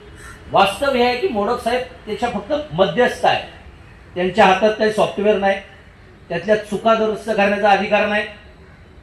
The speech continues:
आणि अनेक चुका त्याच्यामध्ये आहेत आणि तांत्रिक अडचणी आहेत. पण आज आपल्या कर्मचाऱ्यांचा आम्हाला देखील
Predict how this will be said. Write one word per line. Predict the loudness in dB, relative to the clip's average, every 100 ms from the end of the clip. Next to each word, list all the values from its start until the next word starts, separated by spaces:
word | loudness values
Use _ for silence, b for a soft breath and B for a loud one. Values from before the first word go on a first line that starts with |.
| -20 -20 -12
आणि | -12 -4
अनेक | 0 0 0 -12 -16
चुका | 0 0
त्याच्यामध्ये | 0 0 -2 0 0
आहेत | 0
आणि | -2 -4 -4 -2
तांत्रिक | -2 -2 0
अडचणी | 0 0 -4 -8
आहेत. | -8 -10 -16 -20 -20 -20 -12
पण | -8
आज | 0 2 2
आपल्या | -2 -2 -4
कर्मचाऱ्यांचा | -4 -4 -4 -4 -2 -2
आम्हाला | -2 0 -2
देखील | -2 -2 -4